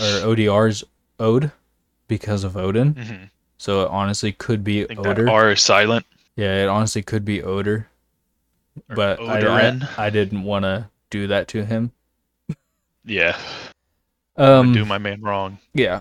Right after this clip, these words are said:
Speaker 1: Ode means ecstasy and inspiration, as I mentioned earlier. Odin is simply the
Speaker 2: Mm-hmm.
Speaker 1: word Ode with a masculine definite article in added onto the end.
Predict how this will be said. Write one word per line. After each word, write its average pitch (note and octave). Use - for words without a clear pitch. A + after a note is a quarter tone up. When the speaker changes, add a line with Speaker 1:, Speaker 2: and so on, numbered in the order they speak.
Speaker 1:
Ode D3
means C3
ecstasy A2+
and G#2
inspiration, G#2+
as G#2
I G#2
mentioned F#2+
earlier. G2
Odin A2+
is A2
simply A#2
the G#2
Speaker 2:
Mm-hmm. G#2
Speaker 1:
word G2+
Ode G#2+
with G#2+
a G#2
masculine G2+
definite G2+
article G2+
in A#2+
added G#2+
onto G#2+
the G2
end. F#2+